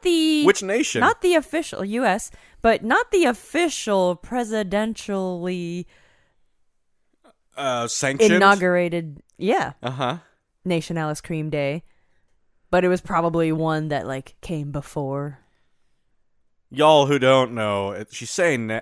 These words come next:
Speaker 2: National Ice Cream Day, but,
Speaker 1: Right,
Speaker 2: but
Speaker 1: right.
Speaker 2: she's, she's full of herself.
Speaker 1: The one <laughs>
Speaker 2: <laughs>
Speaker 1: and myself is full of ice cream, so
Speaker 2: Aw.
Speaker 1: there.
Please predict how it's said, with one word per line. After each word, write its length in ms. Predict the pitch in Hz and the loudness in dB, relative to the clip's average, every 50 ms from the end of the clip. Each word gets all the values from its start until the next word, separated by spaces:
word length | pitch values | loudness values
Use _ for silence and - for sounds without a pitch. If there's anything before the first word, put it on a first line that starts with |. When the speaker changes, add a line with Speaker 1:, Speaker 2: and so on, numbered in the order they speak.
| - - | -8 -8
Speaker 2:
National 460 | 113 113 113 117 113 - 107 101 95 | -4 -2 -2 -2 -4 -6 -8 -10 -8
Ice 300 | 85 104 113 113 110 - | -6 -4 -4 -4 -4 -6
Cream 280 | - - 95 87 82 | -10 -12 -12 -12 -12
Day, 320 | 85 90 87 82 85 87 87 85 | -12 -12 -10 -10 -10 -12 -10 -6
but, 100 | 175 165 | -4 -2
Speaker 1:
Right, 240 | 165 147 - - - | -2 -2 -4 -6 -10
Speaker 2:
but 140 | 104 107 - | -12 -10 -8
Speaker 1:
right. 220 | 147 139 117 98 | -6 -8 -8 -8
Speaker 2:
she's, 180 | - - - - | -10 -12 -12 -12
she's 240 | - - 101 - | -12 -12 -12 -12
full 220 | - - 165 160 139 | -6 -2 0 0 0
of 80 | 110 | -2
herself. 360 | 90 95 90 - - 87 - 170 | -2 -6 -10 -10 -12 -10 2 4
Speaker 1:
The 100 | 208 208 | 4 4
one 500 | 190 185 214 233 247 254 247 240 254 - - - - - - - - - - - - - - | 4 2 2 2 2 2 2 2 0 -2 -2 -6 -14 -16 -18 -20 -20 -20 -20 -20 -20 -4 0
<laughs> 20 | - | 0
Speaker 2:
<laughs> 960 | 320 - - - 277 262 - - - 233 - - 254 - - - 269 - | 0 0 0 0 -2 0 0 -2 -2 0 2 2 2 2 4 4 4 4
Speaker 1:
and 160 | - 208 220 214 | 4 0 0 0
myself 520 | 214 208 214 - - 320 359 - - - | 0 0 -2 -2 -2 -2 -2 -2 -4 -6
is 120 | 214 202 | -8 -6
full 140 | - - 220 233 | -6 -6 -6 -4
of 80 | 247 | -4
ice 200 | 349 494 571 - | -4 -6 -8 -10
cream, 300 | - - 151 151 156 151 - | -10 -10 -10 -10 -10 -14 -16
so 240 | - - 180 175 330 | -10 -6 -4 0 2
Speaker 2:
Aw. 100 | 349 311 | 4 4
Speaker 1:
there. 520 | 285 269 269 269 262 262 277 285 311 359 | 4 4 2 2 0 0 0 0 -2 -4